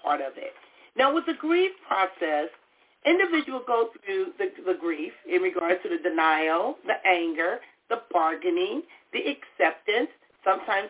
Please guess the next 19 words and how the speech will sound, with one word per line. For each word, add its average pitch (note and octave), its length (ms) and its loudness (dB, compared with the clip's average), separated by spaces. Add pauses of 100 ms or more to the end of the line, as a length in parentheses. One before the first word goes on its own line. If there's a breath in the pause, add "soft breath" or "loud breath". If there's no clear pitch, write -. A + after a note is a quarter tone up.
the - 80 -4 (180)
guilt, E3+ 280 0 (120)
and G3 140 0
then G3+ 100 -2
we A3+ 120 -2
have G3 140 4 (200)
hope. - 240 -20 (580 soft breath)
Some D#4+ 240 4
individuals C4+ 520 -6
will A3+ 120 -8
have A#3 200 -6 (100)
hope, B3 280 0
and F3+ 120 -10
some A3 160 -4
individuals F#3 560 -6
may F3+ 140 0 (100)
slip F#3 180 -10
into - 320 -8
a C3+ 40 -12